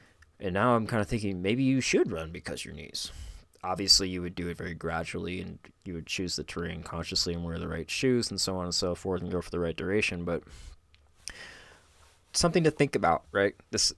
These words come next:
it's the same thing. Like, why would the cold water be good for you? "Oh, don't go outside. You're gonna get a cold." It's like, actually, you should go outside. Otherwise, you will get a cold. Actually, you should run a marathon. Otherwise, you will have knee problems and arthritis. So what I like about studying science is that a lot of times,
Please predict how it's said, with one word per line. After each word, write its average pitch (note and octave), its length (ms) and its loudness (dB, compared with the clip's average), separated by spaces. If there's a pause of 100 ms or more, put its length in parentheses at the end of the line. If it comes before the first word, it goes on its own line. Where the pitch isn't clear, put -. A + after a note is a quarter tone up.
it's - 160 6
the C3 100 8
same C#3 260 12
thing. B2 220 6
Like, F#2 180 2
why G2+ 160 6
would G#2+ 120 4
the G#2+ 80 4
cold A2 260 4
water G#2 260 10
be F#2+ 140 0
good G2+ 140 6
for F2 100 -4
you? E2+ 180 -2
"Oh, D3+ 220 2
don't C3 160 0
go C#3 80 2
outside. C3+ 340 2
You're A2 60 -2
gonna A#2 100 0
get A2 140 2
a G#2+ 60 0
cold." G2+ 360 2
It's - 100 -6
like, - 120 -6
actually, F2+ 400 -4
you F2 80 -4
should - 180 -4
go D#2 120 0
outside. E2 360 -2
Otherwise, E2+ 380 -4
you F2 80 -4
will F#2 160 2
get D#2+ 100 -4
a D2 60 -8
cold. - 320 -6 (240)
Actually, G#2+ 320 0
you D#3+ 100 4
should B3+ 240 2
run F#2 180 -2
a F2+ 60 -6
marathon. F2 520 -4
Otherwise, G2+ 380 2
you A#2 120 4
will B2+ 80 8
have C#3+ 120 4
knee D3+ 140 4
problems E2 480 -6
and G2+ 80 -6
arthritis. F#2 580 -2 (160)
So A2+ 360 8 (1400)
what B2 120 8
I B2+ 40 12
like C#3+ 220 12
about C#3+ 260 8
studying B2+ 420 8
science A2+ 440 4
is F#2 120 2
that G2+ 120 0
a - 60 -2
lot G#2 120 6
of A2 60 4
times, A2 480 0